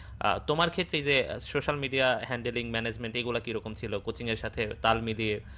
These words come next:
আহ, বা পড়াশোনার সাথে, এগুলোকে কীভাবে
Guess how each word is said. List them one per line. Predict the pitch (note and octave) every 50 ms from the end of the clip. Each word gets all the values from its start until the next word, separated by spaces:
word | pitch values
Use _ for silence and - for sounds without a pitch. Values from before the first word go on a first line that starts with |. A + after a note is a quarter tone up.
| - - - -
আহ, | - G2+ G#2 G2 G2 - - G#2
বা | G#2 G2+ G#2 G2+ G2+ G2+ - - - G#2+ G#2+ G#2 -
পড়াশোনার | A#2 A2+ A2+ A2 - C3 A2+ A2+
সাথে, | - - A2 - - A2
এগুলোকে | - - C3 C3+ D3 C3+ - C3
কীভাবে | B2 C3 B2 A#2+ A#2+ G#2+ A2 A2 G#2 -